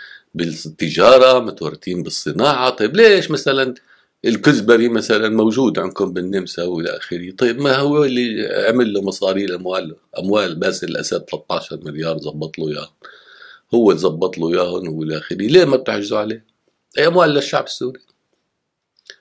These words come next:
مثلا، يعني، لا، قاعد طبيعي ولا في شيء، يعني، ولا كأنه في شيء. يعني، يعني بده، بده يساعد الشعب السوري، بده، يعني، يكون، يعني، يتوضأ قبل، قبل ما يجي يساعد، يعني، هم؟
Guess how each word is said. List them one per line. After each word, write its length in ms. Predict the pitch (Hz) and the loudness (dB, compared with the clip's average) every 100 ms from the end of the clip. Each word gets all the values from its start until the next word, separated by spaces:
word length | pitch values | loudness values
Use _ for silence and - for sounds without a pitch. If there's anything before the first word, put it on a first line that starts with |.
| _ _ _ _ _ _ _ | _ _ _ _ _ _ _
مثلا، 300 | 165 170 151 | 2 4 4
يعني، 420 | 139 135 135 131 135 | 2 -4 -8 -12 2
لا، 360 | 190 185 170 185 | 4 4 0 0
قاعد 300 | - 147 - | 0 0 -2
طبيعي 400 | 156 185 165 139 | -4 -2 -4 -4
ولا 200 | 170 147 | -4 -6
في 160 | 139 | -6
شيء، 300 | - 147 143 | -8 -8 -10
يعني، 180 | 135 135 | -12 -4
ولا 180 | 160 151 | 0 0
كأنه 340 | 135 123 117 | -2 -4 -6
في 160 | - - | -10 -16
شيء. 260 | - 120 _ _ _ _ - - _ _ - - _ _ | -16 -20 _ _ _ _ -14 -14 _ _ -20 -20 _ _
يعني، 360 | - 87 82 - _ - | -6 -4 -6 -10 _ 0
يعني 260 | 95 92 | 0 0
بده، 420 | 98 98 117 185 | -4 -6 2 2
بده 320 | 202 170 - 117 | 4 -2 0 0
يساعد 680 | 110 117 117 - 180 208 | 2 0 0 2 4 2
الشعب 320 | 147 - 117 | 0 0 0
السوري، 460 | 95 - 85 85 110 | -2 -6 -6 -2 -4
بده، 280 | 175 285 196 | -4 0 0
يعني، 300 | - 90 101 | 0 -4 -6
يكون، 320 | - 78 78 | -6 -6 -6
يعني، 260 | - 90 127 | -6 -2 0
يتوضأ 580 | 156 160 104 87 127 | 2 0 0 0 0
قبل، 220 | 76 71 - | 0 -6 -8
قبل 140 | 95 | -6
ما 160 | 80 - - | -6 -10 -20
يجي 160 | - - | -18 -14
يساعد، 400 | - - - - | -12 -12 -12 -18
يعني، 140 | - _ _ _ | -20 _ _ _
هم؟ 200 | 87 87 | -10 -10